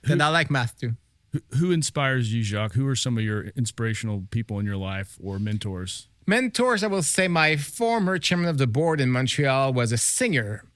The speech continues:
Speaker 1: and, uh, a bass who sang all his life at Covent Garden,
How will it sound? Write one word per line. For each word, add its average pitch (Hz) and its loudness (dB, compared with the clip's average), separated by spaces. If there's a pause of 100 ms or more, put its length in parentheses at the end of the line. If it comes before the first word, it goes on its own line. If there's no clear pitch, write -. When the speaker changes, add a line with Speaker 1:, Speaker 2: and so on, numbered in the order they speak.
(100)
Speaker 1:
and, 135 2
uh, 123 2 (480)
a 139 0
bass 131 2 (240)
who 147 0
sang 151 2
all 165 0
his 147 0
life 131 0
at 113 -8
Covent 139 2
Garden, 117 0